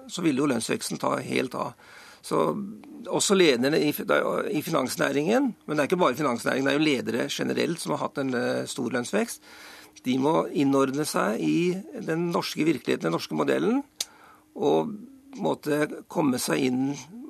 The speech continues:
i folden, slik at de ikke, denne lønnsvekst, den høye lønnsveksten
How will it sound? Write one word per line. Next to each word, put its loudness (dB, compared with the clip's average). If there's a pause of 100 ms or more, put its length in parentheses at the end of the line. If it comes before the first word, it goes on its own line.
i -2
folden, 2
slik -4
at 0
de -2
ikke, -6
denne 0
lønnsvekst, -4
den -4
høye 0
lønnsveksten -2